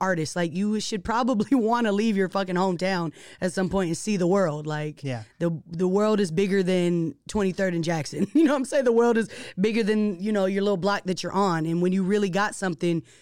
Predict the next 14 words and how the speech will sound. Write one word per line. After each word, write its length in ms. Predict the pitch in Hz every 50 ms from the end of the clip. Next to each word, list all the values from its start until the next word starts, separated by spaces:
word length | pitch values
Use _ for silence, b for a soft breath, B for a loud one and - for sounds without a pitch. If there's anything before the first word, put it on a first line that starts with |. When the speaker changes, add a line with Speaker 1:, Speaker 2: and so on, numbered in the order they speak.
| b b b b _
Speaker 1:
you 200 | 185 175 185 196
need 320 | 190 185 185 185 185 160 135
to 480 | - 185 175 170 165 165 165 160 - - _ _ _ _ _ _ _ _ _ _ _ _ _ _ _ _ _ _ _ _ _ _ _ _ _ _ _ _ _ _ _ _ -
expand. 540 | 196 190 - - - 240 285 277 220 190 190
<laughs> 0 |
You 80 | 185 -
need, 220 | 262 262 214 185
you 160 | - - 233 226
know 80 | 226
what 60 | 226 226
I'm 60 | 233
saying? 260 | 226 - 254 247 233
You 100 | 220 226
couldn't 240 | 220 262 240 220